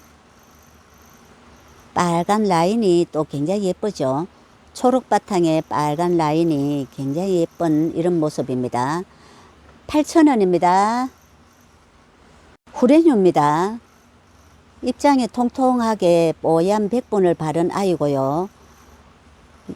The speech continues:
한포트가 이런 모습입니다. 이 아이는 많이 컸어요. 여기에서 지금 네 포트 이런 식으로 남아 있습니다.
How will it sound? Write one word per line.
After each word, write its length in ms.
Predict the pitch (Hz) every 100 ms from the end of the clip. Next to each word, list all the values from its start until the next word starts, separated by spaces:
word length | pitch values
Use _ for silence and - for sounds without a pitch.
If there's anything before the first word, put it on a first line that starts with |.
| -
한포트가 720 | - 180 220 - 160 151 151
이런 240 | 208 202 196
모습입니다. 800 | 170 165 147 139 131 131 147 185 - - -
이 120 | 208
아이는 800 | 254 262 196 170 170 156 143 123
많이 300 | 143 165 240
컸어요. 800 | - 262 - 254 233 147 151 196 - _ _ _ _ _ _ _
여기에서 760 | 165 156 151 131 - 131 139 180 _ - _ _ _
지금 300 | - 165 160
네 100 | 180
포트 580 | - 277 - 175 165 160
이런 220 | 151 170
식으로 440 | 165 143 156 185 190
남아 280 | 160 147 127
있습니다. 680 | - 139 143 123 123 160